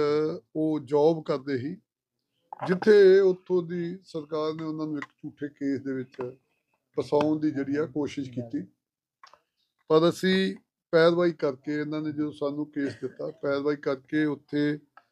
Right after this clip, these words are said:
ਸਾਡੀ ਇੰਡੀਅਨ ਐਮਬੈਸੀ ਦੇ ਅਧਿਕਾਰੀਆਂ ਦੇ ਨਾਲ ਸੰਪਰਕ ਕਰਕੇ ਤੇ ਅਸੀਂ ਇਹ ਦੋਵੇਂ ਮੁੰਡੇ ਰਿਹਾਅ ਕਰਾਏ। ਔਰ ਰਿਹਾਅ ਹੋਣ ਤੋਂ ਬਾਅਦ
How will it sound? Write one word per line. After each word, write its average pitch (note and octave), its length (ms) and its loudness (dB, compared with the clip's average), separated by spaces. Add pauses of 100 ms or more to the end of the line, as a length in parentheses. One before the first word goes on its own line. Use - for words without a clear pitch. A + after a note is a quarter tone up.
(180)
ਸਾਡੀ C#3+ 300 -2
ਇੰਡੀਅਨ D3+ 400 0
ਐਮਬੈਸੀ C#3+ 420 -4
ਦੇ D3 120 0
ਅਧਿਕਾਰੀਆਂ C#3 560 -4
ਦੇ C#3 280 -4 (260)
ਨਾਲ C3+ 400 0
ਸੰਪਰਕ C3+ 380 -6
ਕਰਕੇ C3 360 -4
ਤੇ - 1200 -12
ਅਸੀਂ F#3+ 280 2
ਇਹ F#3+ 40 8
ਦੋਵੇਂ F3 280 2
ਮੁੰਡੇ E3 340 0
ਰਿਹਾਅ D3 240 4
ਕਰਾਏ। C#3 340 -2 (1300)
ਔਰ D#3 380 4
ਰਿਹਾਅ D#3 200 4
ਹੋਣ F3 180 4
ਤੋਂ E3 160 -4
ਬਾਅਦ D#3+ 400 0